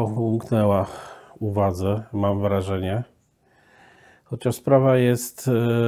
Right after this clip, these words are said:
odpryskiem, e, głośnego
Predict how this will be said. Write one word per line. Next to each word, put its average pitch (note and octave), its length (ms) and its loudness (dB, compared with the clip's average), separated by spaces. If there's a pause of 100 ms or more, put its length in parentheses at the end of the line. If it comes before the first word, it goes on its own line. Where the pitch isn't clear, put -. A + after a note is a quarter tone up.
(1200)
odpryskiem, A#2 800 2
e, A#2 60 -4 (1120)
głośnego A2 880 4